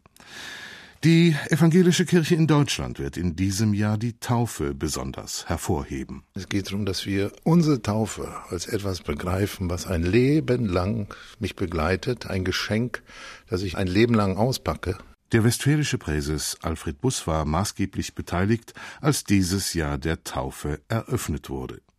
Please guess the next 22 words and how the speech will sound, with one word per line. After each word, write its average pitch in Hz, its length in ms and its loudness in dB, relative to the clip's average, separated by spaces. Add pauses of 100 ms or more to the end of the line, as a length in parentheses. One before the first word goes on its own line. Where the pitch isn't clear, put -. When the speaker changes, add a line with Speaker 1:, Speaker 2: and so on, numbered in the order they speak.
(720)
Speaker 1:
Der 120 140 4
Ort 175 320 4
der 127 200 4
ersten 151 420 4
Taufe 127 360 2
überhaupt 104 760 0
liegt 90 300 -2
am 80 160 -2
Fluss - 400 -6
Jordan 127 720 2
im 80 260 -2
heutigen 76 460 -4
Land 80 440 -2
Jordanien. 104 840 4 (320)
Dort 120 260 2
wurde 120 320 4
vor 151 180 0
fast - 380 -6
zweitausend 67 600 -8
Jahren 85 360 0
Jesus 95 720 2
getauft. - 640 -12